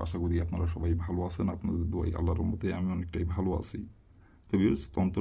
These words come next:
মন্ত্র কার্যকরিতা চ্যানেলের পক্ষ থেকে আপনাদের সবাইকে জানাই শুভেচ্ছা ও স্বাগতম। তো ভিউয়ার্স, প্রতিদিনের মতো আবার নতুন একটি বশীকরণের আপডেট ভিডিও নিয়ে আমি আপনাদের মাঝে উপস্থিত হলাম। আশা করি ভিডিওটি আপনাদের সবারই ভালো লাগবে। তো ভিউয়ার্স, আজকে আমি আপনাদের মাঝে ভাবিকে পটানোর টেকনিক নিয়ে উপস্থিত হয়েছি।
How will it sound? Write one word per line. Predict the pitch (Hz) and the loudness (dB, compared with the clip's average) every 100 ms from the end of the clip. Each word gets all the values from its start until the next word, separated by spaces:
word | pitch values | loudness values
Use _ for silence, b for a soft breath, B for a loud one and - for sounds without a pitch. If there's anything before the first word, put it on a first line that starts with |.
| 95 | 2
মন্ত্র | 92 87 87 | 2 0 -2
কার্যকরিতা | 85 82 85 85 82 80 | -2 0 2 2 -2 -2
চ্যানেলের | 90 90 - | 0 0 0
পক্ষ | - - - | -4 -2 -2
থেকে | 87 85 | 0 0
আপনাদের | 87 85 - | 0 -2 -2
সবাইকে | - 90 90 | -2 0 2
জানাই | 82 82 - | 2 0 -2
শুভেচ্ছা | 87 82 92 90 | -4 -2 -2 -2
ও | 80 | -2
স্বাগতম। | - 98 85 80 - - - - B B B - | -4 -2 -2 -2 -4 -6 -14 -20 B B B -4
তো | 110 | 0
ভিউয়ার্স, | 117 - | 0 -2
প্রতিদিনের | - 101 104 101 | -2 4 4 4
মতো | 101 - | 0 0
আবার | 90 92 90 | 0 2 2
নতুন | - - | 2 -2
একটি | - 85 | -2 -2
বশীকরণের | 85 82 87 85 82 | -2 -2 0 2 2
আপডেট | 80 85 87 | 2 2 2
ভিডিও | 85 - | 2 0
নিয়ে | 90 | 0
আমি | 87 | 0
আপনাদের | 82 87 87 | -2 -2 0
মাঝে | 85 85 | 0 0
উপস্থিত | 85 101 117 101 | -2 -2 0 0
হলাম। | 90 180 - - | 0 -2 -4 -6
আশা | 87 87 | -4 0
করি | 87 90 | 0 2
ভিডিওটি | 87 85 85 | 2 2 2
আপনাদের | 82 82 - | 0 -2 -4
সবারই | 87 85 85 90 | 0 0 0 -2
ভালো | 90 76 | -2 0
লাগবে। | 71 69 - - - - - - B B B | -2 -6 -8 -8 -18 -20 -20 -20 B B B
তো | - | 4
ভিউয়ার্স, | 110 113 104 | 4 2 -4
আজকে | - 113 | 2 6
আমি | 113 | 6
আপনাদের | 110 92 87 | 6 0 2
মাঝে | 87 82 - - - 80 | 2 2 0 -6 -2 2
ভাবিকে | 85 92 107 113 | 4 4 2 0
পটানোর | - 87 90 95 | -2 0 -2 -2
টেকনিক | - - - 101 | -4 -2 -2 0
নিয়ে | 95 | 0
উপস্থিত | 87 85 87 87 | 0 -2 -2 2
হয়েছি। | 85 82 | 2 2